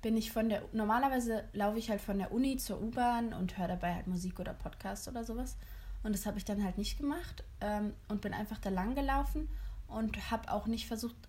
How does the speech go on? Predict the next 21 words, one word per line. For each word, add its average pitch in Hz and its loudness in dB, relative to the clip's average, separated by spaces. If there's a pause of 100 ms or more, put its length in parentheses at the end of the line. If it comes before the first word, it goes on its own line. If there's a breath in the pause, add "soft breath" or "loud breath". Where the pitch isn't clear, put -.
(160)
über 208 0
was 196 0
anderes 196 -4
nachzudenken, 247 0
sondern 202 2
einfach 208 -2
mal 208 0
so 196 0
zu - -6
gucken, 240 -2
was 208 0
so - -6
um 202 0
mich 190 -2
rum 247 0
ist. 277 -4 (600 loud breath)
Und 214 2
dabei 214 6
ist 226 0
mir - 0
aufgefallen, 214 0